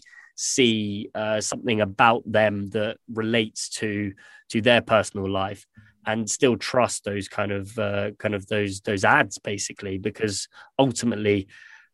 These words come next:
maybe not so much, or not even watching T V at the moment, but trusting possibly the, the, the people that may seem more relatable on Instagram or, or different channels as, as, as well.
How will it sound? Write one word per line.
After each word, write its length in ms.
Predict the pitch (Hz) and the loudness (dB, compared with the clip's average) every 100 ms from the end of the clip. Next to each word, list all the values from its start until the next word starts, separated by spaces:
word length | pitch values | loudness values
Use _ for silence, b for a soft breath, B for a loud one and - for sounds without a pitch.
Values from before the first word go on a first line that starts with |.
| _ _ | _ _
maybe 300 | 117 127 117 | 6 8 8
not 180 | 120 - | 8 6
so 140 | - | 2
much, 260 | 113 110 - | 2 2 2
or 140 | 113 | 2
not 180 | 117 135 | 4 4
even 220 | 113 107 | 2 4
watching 400 | 123 170 - 110 | 6 4 2 -4
T 220 | 98 110 98 | -4 -6 -4
V 180 | 101 | -4
at 80 | 98 | -4
the 60 | 101 | -4
moment, 420 | 113 117 98 104 - | 0 0 -2 -8 -10
but 180 | 107 104 - | -10 -10 -10
trusting 420 | - 120 - 107 | -4 -4 -2 -4
possibly 440 | 98 104 - 104 98 | -2 -6 -4 -4 -2
the, 440 | 104 98 104 107 | -2 -2 -4 -6
the, 360 | 104 104 104 - | -6 -6 -6 -8
the 120 | 107 | -8
people 360 | - 110 - 98 | -6 -4 -4 -4
that 200 | 101 104 _ - | -4 -6 _ -8
may 200 | 110 104 | -4 -4
seem 180 | - 104 | -4 -4
more 200 | 101 101 | -2 0
relatable 640 | 104 107 - - 98 95 | 2 0 -2 -6 -4 -2
on 220 | 98 98 110 | -2 -2 -2
Instagram 680 | 107 - 104 104 101 101 | -2 -2 0 2 2 2
or, 220 | 98 98 - | 0 0 -2
or 160 | 98 | -2
different 520 | 95 - - 98 - - - - | -2 -4 -4 -4 -4 -8 -10 -4
channels 520 | - 101 98 98 - - | 0 2 2 0 -2 -2
as, 420 | 101 95 92 - - 101 | 0 0 -2 -8 -6 -2
as, 280 | 95 98 - | -2 -2 0
as 200 | 98 98 | 0 2
well. 440 | 101 110 92 131 | 2 2 -2 -8